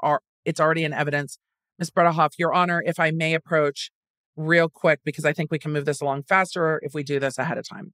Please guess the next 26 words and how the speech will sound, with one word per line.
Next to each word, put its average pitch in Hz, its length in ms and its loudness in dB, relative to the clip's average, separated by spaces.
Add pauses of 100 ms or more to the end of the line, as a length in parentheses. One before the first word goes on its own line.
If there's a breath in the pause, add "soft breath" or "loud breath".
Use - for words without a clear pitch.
Court, 131 160 0
okay. 123 320 -8 (1160)
The 165 80 -2
court, 151 320 2 (180)
"Okay, 175 220 2
two 185 160 -4
forty-five, 170 420 2
it's 139 140 -8
in 151 80 -4
evidence 147 360 -4
as 139 120 -6
redacted." 131 520 -4
Miss 147 140 -10
Bredehoff, 151 360 0
"Yes, 175 300 0 (340)
but 175 120 -4 (560)
the 170 100 2
one 180 520 0
that's 180 240 -2
in 170 140 0
evidence 165 460 0
doesn't 165 320 0
have 156 260 -4
the 151 80 -4
full 156 340 -2
redaction. 147 800 -2